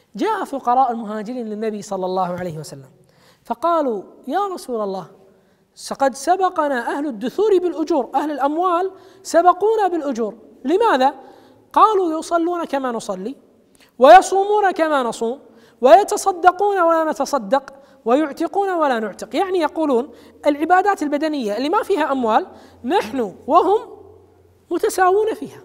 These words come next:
أما الأعمال المالية، الصدقة، العتق، نحن ما عندنا أموال، نحن فقراء، فيسبقوننا بذلك. فقال عليه الصلاة والسلام: "أوليس قد جعل الله لكم ما تصدقون؟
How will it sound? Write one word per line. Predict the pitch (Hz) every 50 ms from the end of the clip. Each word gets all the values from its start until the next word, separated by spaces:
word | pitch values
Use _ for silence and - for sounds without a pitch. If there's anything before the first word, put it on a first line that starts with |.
| - _ _ _ _ - - - - _ _ -
أما | 285 392 480 523 494 466 392 302 254 226 196 - - - - - _ _ - 247
الأعمال | 277 285 277 320 277 311 403 427 427 403 370
المالية، | 339 330 349 349 339 339 349 320 294 285 294 311 - - - - -
الصدقة، | - - - 254 269 254 262 247 - 233
العتق، | 226 214 233 294 - - -
نحن | 233 208 277 320 - 392
ما | 403 453 453 403
عندنا | 427 415 403 381 339 294
أموال، | 294 294 285 254 226
نحن | 247 254 302 277
فقراء، | 294 349 - 392 403 381 320 - - - - - _ _ _ - - _
فيسبقوننا | - 277 339 392 453 - - 349 359 381 381 392 403 415 415 392 381 359 339 320 294 262
بذلك. | 247 226 208 202 185 180 156 - - - _ _ _ _ _ _ _ _ _
فقال | - 175 - - 185 180 180 185
عليه | 185 175 190 190 196 180 180
الصلاة | 175 - 202 202 202 202 202 196
والسلام: | 196 185 - - 202 208 233 247 220 180 - - - - _ -
"أوليس | 302 359 392 392 392 415 392 - -
قد | 320 - 277 247 247
جعل | 226 269 254 247 240
الله | 226 226 247 233 214 226
لكم | 226 226 - 208 202
ما | 202 208
تصدقون؟ | 202 202 180 - 208 196 175 170 - - 190 190 202